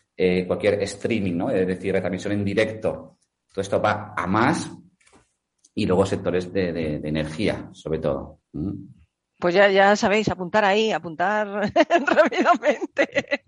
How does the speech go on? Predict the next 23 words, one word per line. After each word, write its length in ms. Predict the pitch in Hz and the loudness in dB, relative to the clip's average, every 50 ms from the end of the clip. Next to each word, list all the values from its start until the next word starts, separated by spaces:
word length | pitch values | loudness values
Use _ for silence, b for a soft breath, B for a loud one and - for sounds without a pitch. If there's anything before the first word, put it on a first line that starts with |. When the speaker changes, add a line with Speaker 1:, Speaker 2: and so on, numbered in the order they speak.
| - - | 0 0
Speaker 1:
Fácil 220 | 127 127 151 131 | 4 4 6 8
de 180 | 135 135 131 131 | 8 10 10 8
decir, 300 | 131 131 147 151 165 160 | 8 8 6 6 6 8
pero 120 | 147 123 | 8 8
luego 200 | 107 107 104 104 | 10 10 8 8
ponte 200 | 107 107 98 95 | 8 6 6 6
a 40 | 101 | 6
montar 260 | 101 101 101 101 98 | 6 6 4 4 2
una, 160 | 120 139 120 - | 2 2 2 2
claro, 240 | - 127 110 92 | 2 4 2 2
que 80 | 90 90 | 2 0
no 60 | 90 | -2
es 100 | 87 - | 0 4
tan, 180 | - 466 - - | 4 4 4 6
no 60 | - 453 - - | 4 2 2 2
es 140 | - 392 - | 0 0 2
tan 160 | - 107 107 104 | 2 2 2 2
fácil, 260 | 123 123 - 104 98 | 2 0 0 0 2
¿verdad? 280 | 98 98 107 120 143 131 123 240 - _ | 2 2 2 0 -2 -6 -8 -12 -10 _
Speaker 2:
<laughs> 1000 | 254 269 - - - 233 - - 311 392 415 415 403 370 349 330 294 254 220 - | -10 -10 -8 -10 -12 -12 -10 -10 -8 -8 -8 -10 -12 -12 -12 -12 -12 -12 -10 -4
Oye, 380 | - 220 226 262 277 302 285 254 | 0 0 0 2 0 -2 -2 -2
y, 320 | 233 214 208 208 202 202 196 | -4 -4 -4 -4 -4 -4 -4
en, 440 | 190 185 180 180 175 170 165 160 | -4 -6 -8 -10 -10 -12 -12 -14